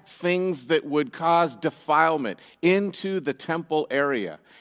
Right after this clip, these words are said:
in order to defile it and shut down all of their worship, saying, "No, where we worship needs to be as acceptable as yours."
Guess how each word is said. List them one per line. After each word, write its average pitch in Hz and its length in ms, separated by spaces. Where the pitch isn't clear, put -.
in 147 100
order 185 240
to 185 140
defile 175 560
it 190 140
and 127 140
shut - 480
down 170 280
all 165 320
of 131 100
their 143 140
worship, 143 420
saying, 147 400
"No, 165 320
where 156 220
we 170 260
worship 165 440
needs 156 160
to 147 100
be 151 160
as 127 140
acceptable 143 640
as 117 220
yours." 120 920